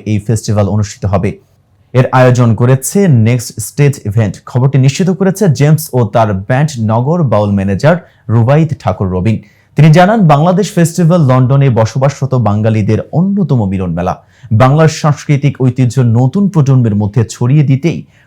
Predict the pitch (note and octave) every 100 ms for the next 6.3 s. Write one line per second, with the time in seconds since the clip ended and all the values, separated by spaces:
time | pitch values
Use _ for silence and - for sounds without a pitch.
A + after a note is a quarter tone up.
0 | _ E3+ G#3 E3 F3 - A3 C#3 C3 A2
1 | G2+ G2+ F2+ F2+ G2 G2+ - _ _ -
2 | B2+ D#3 D#3 E3 F#3 F#3 G3 A#3 A#3+ D#3
3 | E3 G3 G3+ - D3+ - D#3+ D3 A#2 A#2
4 | - D3+ C#3+ D3 D3 B2 G#2 A2+ A#2+ A#2
5 | A2 - A2+ C3+ F3 - _ - A2+ C#3
6 | F3+ G#3